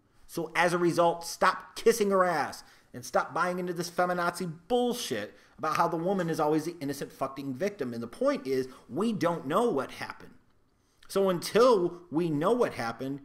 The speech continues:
either both of them should be suspended by their respective companies or neither one of them should be res-,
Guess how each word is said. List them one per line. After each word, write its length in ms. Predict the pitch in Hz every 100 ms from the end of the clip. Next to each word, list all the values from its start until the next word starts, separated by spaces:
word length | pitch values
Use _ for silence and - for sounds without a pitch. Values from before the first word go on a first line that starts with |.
| - - _
either 260 | 175 175 180
both 420 | 139 - 220 247
of 100 | 247
them 140 | 196
should 180 | 165 170
be 120 | 147
suspended 460 | 139 135 - 131 127
by 120 | 123
their 100 | 120
respective 500 | 120 120 - 123 123
companies 420 | 139 139 156 180
or 120 | 170 160
neither 320 | 160 185 208
one 200 | 220 277
of 120 | 226
them 120 | 139
should 160 | 117 113
be 100 | 120
res-, 220 | 123 -